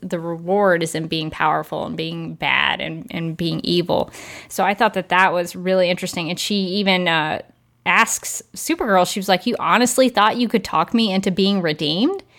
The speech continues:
And I was like, I was kinda shocked by that, because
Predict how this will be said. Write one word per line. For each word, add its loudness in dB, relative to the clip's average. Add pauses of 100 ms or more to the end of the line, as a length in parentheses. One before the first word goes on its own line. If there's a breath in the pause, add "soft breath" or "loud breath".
(460 soft breath)
And 2
I -2
was 0
like, 2
I 2
was 2
kinda 2
shocked 0
by 4
that, 2
because 2